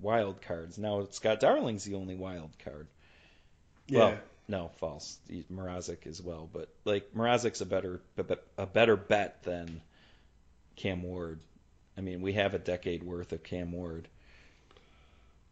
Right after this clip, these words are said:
Speaker 2: Yeah. Yeah, yeah, we know what you're gonna get from there.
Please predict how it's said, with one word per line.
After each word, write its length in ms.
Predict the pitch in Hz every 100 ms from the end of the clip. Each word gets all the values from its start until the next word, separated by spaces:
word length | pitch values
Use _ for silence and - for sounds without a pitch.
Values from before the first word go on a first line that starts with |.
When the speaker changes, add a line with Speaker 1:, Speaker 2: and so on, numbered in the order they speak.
| - -
Speaker 2:
Yeah. 280 | 139 139 - - - - - 117
Yeah, 120 | 120
yeah, 160 | 104 107
we 120 | 117
know 160 | 123 120
what 100 | 104
you're 140 | 104 101
gonna 100 | 101
get 160 | 101
from 200 | - 104
there. 260 | 104 104